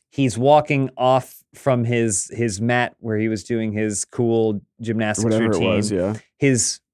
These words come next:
Speaker 1: wife
Speaker 2: I, we think wife. <laughs>
Speaker 1: <laughs> a woman approaches who appears to know him, and I think he appears to know her.
Speaker 2: Yeah.
Speaker 1: But before she can actually interact with him,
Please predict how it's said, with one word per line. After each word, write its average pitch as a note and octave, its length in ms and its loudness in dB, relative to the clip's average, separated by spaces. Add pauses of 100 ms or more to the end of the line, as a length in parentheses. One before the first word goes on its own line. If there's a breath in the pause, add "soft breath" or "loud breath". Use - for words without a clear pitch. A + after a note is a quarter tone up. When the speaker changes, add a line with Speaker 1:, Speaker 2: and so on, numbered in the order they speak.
(260)
Speaker 1:
wife C3+ 360 4
Speaker 2:
I, C#3 120 6
we D#3 200 6
think G3+ 320 4
wife. C#3 680 2
<laughs> B3 400 4 (480 loud breath)
Speaker 1:
<laughs> - 100 -12
a - 60 4
woman A3 340 6
approaches B2+ 600 2
who E3+ 220 4
appears A3 360 4
to A3+ 80 -6
know F#3 220 4
him, D3+ 260 0
and C3+ 260 -6
I C#3+ 80 0
think E3+ 260 -2
he F3 160 2
appears D#3 320 2
to D3 100 -4
know B2+ 180 2
her. A#2+ 320 4
Speaker 2:
Yeah. D#3+ 380 6
Speaker 1:
But B2+ 160 2
before A3 500 4
she F3 220 -2
can C#3 100 -2
actually B2+ 480 0
interact B2+ 500 0
with B2 140 -2
him, G#2 340 -2